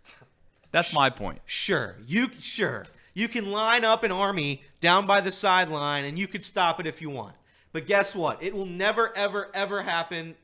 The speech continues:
Speaker 2: anytime ever.
Speaker 1: I think the
Speaker 2: I
Speaker 1: bigger reason as to why schools don't care is because they, they, they also,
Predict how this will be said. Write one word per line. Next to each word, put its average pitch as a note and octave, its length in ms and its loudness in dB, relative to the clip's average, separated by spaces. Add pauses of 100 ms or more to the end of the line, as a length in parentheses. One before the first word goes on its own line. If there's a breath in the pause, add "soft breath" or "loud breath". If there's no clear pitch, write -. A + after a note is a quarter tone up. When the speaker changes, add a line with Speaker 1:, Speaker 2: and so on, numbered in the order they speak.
(240)
Speaker 2:
anytime E3 640 -4
ever. C3 220 -4
Speaker 1:
I G3 180 10
think A3 240 -4
the F#3+ 120 4
Speaker 2:
I D#3+ 40 2
Speaker 1:
bigger F3+ 240 4
reason D#3 280 2
as C#3 100 -4
to C#3 80 -4
why C#3 180 6
schools C#3+ 360 -4
don't B2+ 260 -4
care A2+ 380 0
is A2+ 180 -6
because A2+ 400 -4
they, A2 300 -2
they, A2+ 420 -2
they A2+ 200 -2
also, A#2 640 -2